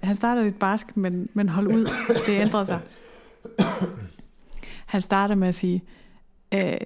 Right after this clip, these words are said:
"De første gange, jeg så ham optræde, synes jeg, han var ordinær, kedelig og ikke havde noget særligt at byde på.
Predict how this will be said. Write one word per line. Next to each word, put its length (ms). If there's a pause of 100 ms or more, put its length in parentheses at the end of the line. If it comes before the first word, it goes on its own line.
(320)
"De 80
første 260
gange, 280
jeg 100
så 140
ham 180
optræde, 560
synes 340
jeg, 140
han 240
var 220
ordinær, 680 (300)
kedelig 520 (180)
og 120
ikke 120
havde 180
noget 220
særligt 400
at 80
byde 220
på. 260